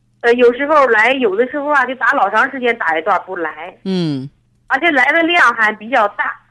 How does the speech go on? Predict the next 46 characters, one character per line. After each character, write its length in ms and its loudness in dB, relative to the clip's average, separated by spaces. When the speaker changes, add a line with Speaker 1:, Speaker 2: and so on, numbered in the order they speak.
Speaker 2:
哦。 420 -4
Speaker 1:
嗯。 20 -20
你 140 -6
说 140 0
有， 220 -2
有 240 4
时 120 2
候 80 4
一， 120 -2
一， 520 -4
一 180 -2
连 380 2
续 160 -6
着 120 2
来 160 2
一 180 -4
个 100 2
月， 240 2
身 80 -6
上 140 0
都 80 0
不 160 -6
干 280 -2
净， 120 -12
淋 160 -6
漓 100 -6
不 140 -16
尽， 180 -8
一 120 -6
直 160 -6
有。 360 -8
Speaker 2:
是 220 -12
吧？ 360 -8
Speaker 1:
嗯， 200 -10
之 160 -4
前 100 2
我 100 0
这 80 -4
个 80 -2
人 380 -2
脾 260 -14
气 300 -6
特 260 0
别 140 -4
不 120 -8
好， 240 -6